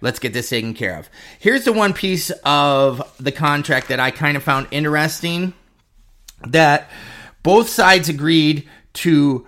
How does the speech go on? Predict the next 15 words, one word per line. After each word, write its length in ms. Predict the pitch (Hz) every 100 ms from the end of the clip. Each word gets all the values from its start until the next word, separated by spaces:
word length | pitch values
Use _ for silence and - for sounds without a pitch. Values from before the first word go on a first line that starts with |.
| -
revisit 680 | 120 180 214 196 208 170
the 80 | 160
contract 760 | - 156 151 147 135 123 - - -
after 440 | 147 151 156 143
twenty 420 | - - 147 151
twenty-six. 840 | 139 147 135 123 - 127 104 - - - - -
So 280 | - 156 151
basically, 920 | 196 233 254 247 - 180 165 156 151 - -
when 200 | 139 160
he 200 | 151 240
was 200 | 269 247
signed 340 | - 190 180 -
through 180 | 160
twenty 680 | - - 160 165 165 165 -
thirty-one, 840 | _ - 156 160 156 131 90 90